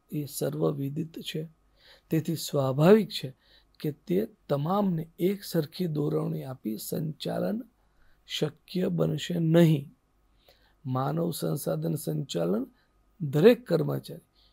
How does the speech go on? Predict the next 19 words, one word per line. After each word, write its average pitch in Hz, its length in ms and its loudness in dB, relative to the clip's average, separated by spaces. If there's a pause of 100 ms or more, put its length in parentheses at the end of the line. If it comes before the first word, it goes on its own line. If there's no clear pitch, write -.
(760)
કે 208 340 2 (140)
કર્મચારી 185 680 2
જૂથને 165 600 6 (440)
ધ્યાનમાં 185 480 6
રાખીને 151 360 0
સંચાલન 165 640 -4
કામગીરી 160 540 -4
હાથ 160 180 2
ધરે 160 300 -4
છે 175 160 -14 (540)
અને 139 140 -4
તેથી 170 520 0 (240)
કહી 214 180 6
શકાય 156 400 -2
કે 185 200 -2
વ્યક્તિગત 165 800 -4
સંચાલનની 156 960 -4 (320)
પ્રક્રિયા 139 540 -10
છે. - 300 -20